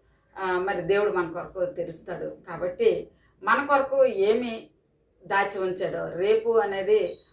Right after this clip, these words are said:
ఒక ట్రెషర్ బాక్స్ లాంటిది. మరి ప్రతిరోజు దేవుడు మనకిచ్చే గిఫ్ట్ ఒక, ఒక క్రొత్త ఉదయం. ఒక రోజు వచ్చిందంటే అందులో ఏమి ట్రెషర్ దేవుడు మనకు దాచి ఉంచాడో, ఏమి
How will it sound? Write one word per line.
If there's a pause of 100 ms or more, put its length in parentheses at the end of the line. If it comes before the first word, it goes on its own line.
(120)
ఒక
ట్రెషర్
బాక్స్
లాంటిది. (520)
మరి (200)
ప్రతిరోజు
దేవుడు
మనకిచ్చే
గిఫ్ట్ (680)
ఒక, (600)
ఒక
క్రొత్త
ఉదయం. (840)
ఒక
రోజు
వచ్చిందంటే (220)
అందులో
ఏమి
ట్రెషర్
దేవుడు
మనకు
దాచి
ఉంచాడో,
ఏమి